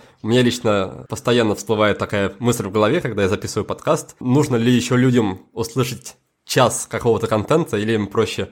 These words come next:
побыть в тишине? Я обычно себя успокаиваю тем, что в тишине они всё равно не побудут,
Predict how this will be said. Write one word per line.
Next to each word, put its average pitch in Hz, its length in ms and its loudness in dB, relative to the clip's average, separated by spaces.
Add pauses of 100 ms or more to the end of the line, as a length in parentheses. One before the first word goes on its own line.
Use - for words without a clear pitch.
побыть 113 300 2
в 127 80 -14
тишине? 139 540 -2 (160)
Я 139 140 4
обычно 143 280 -2
себя 120 220 -2
успокаиваю 113 400 0
тем, 117 200 -2
что - 460 -8
в - 80 -16
тишине 127 500 0
они 113 200 0
всё 123 140 -4
равно 120 140 2
не 113 100 0
побудут, 151 420 -2